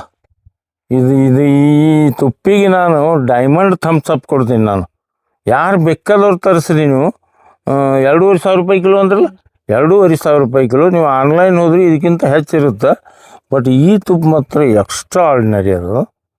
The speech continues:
ಆ, ತರಿಸ್ರಿ ಇದನ್ನು ಆನ್‌ಲೈನ್. ತುಪ್ಪ ಉಣೋರು,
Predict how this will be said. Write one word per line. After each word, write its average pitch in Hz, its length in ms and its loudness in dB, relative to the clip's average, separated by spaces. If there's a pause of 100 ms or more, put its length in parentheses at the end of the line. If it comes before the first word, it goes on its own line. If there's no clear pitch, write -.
ಆ, 175 100 -2 (180)
ತರಿಸ್ರಿ 190 360 0
ಇದನ್ನು 117 340 0
ಆನ್‌ಲೈನ್. 123 600 0
ತುಪ್ಪ 147 300 -6
ಉಣೋರು, 123 520 -2